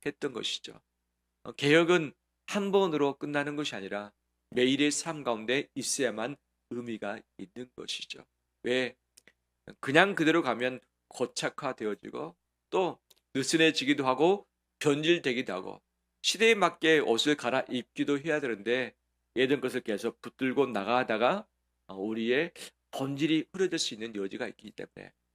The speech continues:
날마다 우리의 신앙을, 삶을 개혁해야지만 성경적인 삶을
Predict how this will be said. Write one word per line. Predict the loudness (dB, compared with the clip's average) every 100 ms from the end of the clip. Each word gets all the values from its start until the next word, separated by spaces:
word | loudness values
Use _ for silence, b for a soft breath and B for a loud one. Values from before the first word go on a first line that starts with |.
| _ _
날마다 | -4 -2 0 2 0 0 _ _ _
우리의 | -4 2 4
신앙을, | 4 4 2 0 -2 -6 _ _ _
삶을 | -8 -6 -2 -2 -2 _ _ -18
개혁해야지만 | -6 2 4 4 2 0 0 -2 -2 -2 -2 -8 _ _ _ _
성경적인 | -4 0 2 0 0 -4
삶을 | -6 -4 -4 -6